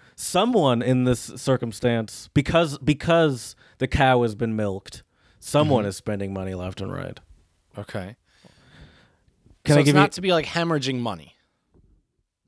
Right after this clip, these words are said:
Speaker 1: No.
Speaker 2: Okay.
Speaker 1: No.
Speaker 2: Is it, is it to,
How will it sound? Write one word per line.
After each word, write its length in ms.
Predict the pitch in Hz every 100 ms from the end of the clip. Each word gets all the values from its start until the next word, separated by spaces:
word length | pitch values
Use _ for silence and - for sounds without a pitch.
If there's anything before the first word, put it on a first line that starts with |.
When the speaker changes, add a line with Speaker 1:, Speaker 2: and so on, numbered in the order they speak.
| _ _ - - _ _ _ _ _ _ _ _ _ - _ _ _ -
Speaker 1:
No. 380 | 123 87 - - _ _ _ _ _ 107
Speaker 2:
Okay. 180 | - 78
Speaker 1:
No. 280 | 67 - - _ _ _ _ -
Speaker 2:
Is 180 | 147 147
it, 140 | 156
is 180 | 147 135
it 160 | 170
to, 560 | - - 156 147 147